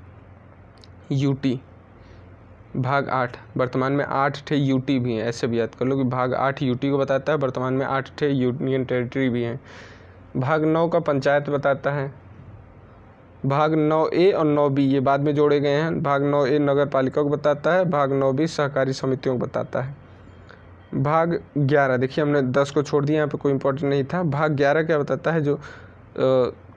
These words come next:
संघ और राज्य माने जो पाँचवें चैप्टर के और छठे चैप्टर के अंतर्गत दोनों हैं, उनके बीच में संबंध को बताता है। कौन सा भाग? ग्यारह। पाँच और छः को जोड़ोगे तो क्या आएगा? ग्यारह आएगा।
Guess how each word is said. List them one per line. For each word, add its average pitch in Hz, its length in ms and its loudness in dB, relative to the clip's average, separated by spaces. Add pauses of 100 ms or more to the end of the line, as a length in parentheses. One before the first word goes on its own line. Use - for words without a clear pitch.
(160)
संघ 180 380 0
और 151 220 4
राज्य 143 220 4
माने 139 200 2
जो 143 100 2
पाँचवें 147 560 0 (160)
चैप्टर 156 400 2
के 185 180 2
और 160 140 2
छठे 170 340 -2
चैप्टर 143 400 0
के 147 140 0
अंतर्गत 135 400 2
दोनों 135 340 0
हैं, 151 220 0 (320)
उनके 143 360 2
बीच 143 320 2
में 156 120 2
संबंध 139 460 0
को 123 140 -4
बताता 120 420 -2
है। 123 140 -6
कौन 160 260 0
सा 165 140 0
भाग? 127 260 -4 (320)
ग्यारह। 127 460 2
पाँच 151 380 0
और 156 100 2
छः 156 180 -2
को 160 120 0
जोड़ोगे 160 360 4
तो 180 160 -4
क्या 170 140 4
आएगा? 135 240 2
ग्यारह 135 360 2
आएगा। 123 300 0